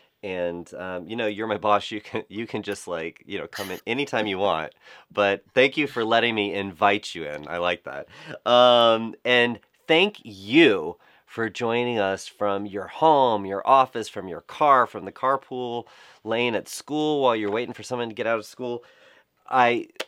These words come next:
we just appreciate you so much for joining us live. And for those of you watching us on demand, you know, thank you for tuning in and, and, and being a part of our community. Um, that's what makes Travel Quest Network so special, is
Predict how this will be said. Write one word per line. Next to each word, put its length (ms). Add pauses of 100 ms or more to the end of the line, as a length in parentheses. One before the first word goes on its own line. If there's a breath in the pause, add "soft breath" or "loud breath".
we 160
just 240
appreciate 400
you 100
so 160
much 180
for 100
joining 300
us 160
live. 460
And 160
for 100
those 220
of 80
you 160
watching 320
us 160
on 140
demand, 640 (300)
you 100
know, 80
thank 360
you 80
for 120
tuning 340
in 240
and, 400
and, 400
and 300
being 200
a 60
part 480
of 300
our 120
community. 720 (400 loud breath)
Um, 300 (180)
that's 240
what 140
makes 180
Travel 240
Quest 240
Network 300
so 180
special, 640
is 520